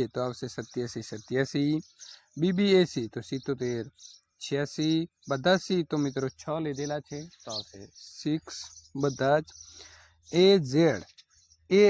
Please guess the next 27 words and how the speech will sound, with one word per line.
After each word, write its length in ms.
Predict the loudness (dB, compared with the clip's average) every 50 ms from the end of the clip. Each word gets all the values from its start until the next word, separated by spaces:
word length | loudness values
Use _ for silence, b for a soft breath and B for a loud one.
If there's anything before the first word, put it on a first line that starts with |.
| 6
એટલે 200 | 4 2 0 -2
પહેલો 300 | 0 0 0 2 4 4 4
અક્ષર 360 | 4 2 0 -2 -2 0 0 0
અને 160 | -2 -2 -4
ઝેડ 320 | -6 -4 -2 -2 0 0 -2
એટલે 280 | -4 -6 -6 -6 -8 -8
છેલ્લો 420 | -8 -10 -10 -8 -8 -8 -8 -10
અક્ષર. 380 | -12 -14 -18 -20 -20 -20 -20 _ -20 -20 -20 -20 -20 -20 -20 _ -20 -20 -20 -20 _ _ _ _ -12 0 2
બી 180 | 4 6 6
એટલે 420 | 6 6 4 4 4 4 4 2 0 -4 _ _ _ _ _ _ 0
આગળથી 480 | 2 2 4 4 2 2 2 0 0
બે 180 | 2 4 4 4
નંબર 340 | 4 4 4 4 4 4 2 0 -2 _ _ _ -12 -8
અને 120 | -6 -6
વાય 360 | -4 -2 2 4 4 6 4 4
એટલે 200 | 0 -2 -6 -6
પાછળથી 600 | -6 -8 -10 -10 -10 -14 -16 -12 -12 -10 -8 -8
બે 80 | -8 -8
નંબર. 500 | -8 -10 -14 -16 -16 -18 -18 -20 -20 -20 -20 _ _ -20 B B B B B B B B B -2
તેવી 180 | 2 4 4 6
રીતે 300 | 4 4 4 4 2 2
સી 300 | 2 0 -2 2 4 4
એટલે 220 | 4 4 2 2 4
આગળથી 420 | 4 4 4 2 0 0 -2 -4
ત્રણ 240 | -2 0 0 0 2
નંબર 400 | 0 0 0 0 0 0 0 0
અને 160 | -2 -2 -4